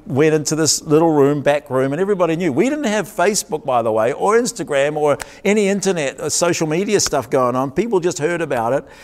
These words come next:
And for about six months, we always had four to six people, uh, that were wanting to be filled or baptized with the Holy Spirit. It was the time of the charismatic move, and people were hungry for God. And, and so,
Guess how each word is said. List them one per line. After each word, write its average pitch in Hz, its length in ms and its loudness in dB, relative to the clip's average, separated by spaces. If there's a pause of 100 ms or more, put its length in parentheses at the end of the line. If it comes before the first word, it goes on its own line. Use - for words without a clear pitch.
(160)
And 175 100 2
for 196 80 2
about 170 240 0
six - 380 -2
months, 165 260 -2
we 147 160 -2
always 214 380 4
had 143 120 -4
four 233 420 0
to 202 80 2
six - 360 -4
people, 131 600 -4 (400)
uh, 143 400 -2
that 147 280 -4
were 147 360 0
wanting 170 480 -2
to 147 160 -8
be 139 160 -6
filled 151 420 2
or 113 140 -4
baptized 131 840 -6
with 131 100 -8
the 123 60 -6
Holy 135 240 -4
Spirit. 143 420 -2
It 78 80 -12
was 120 180 -8
the 127 80 -6
time 139 280 -8
of 131 100 -10
the 127 80 -8
charismatic 127 640 -2
move, 196 420 2 (460)
and 131 180 -2
people 131 260 0
were 110 120 -4
hungry 147 520 -4
for 127 160 -6
God. 95 560 -6
And, 165 260 0
and 160 200 0
so, 165 340 2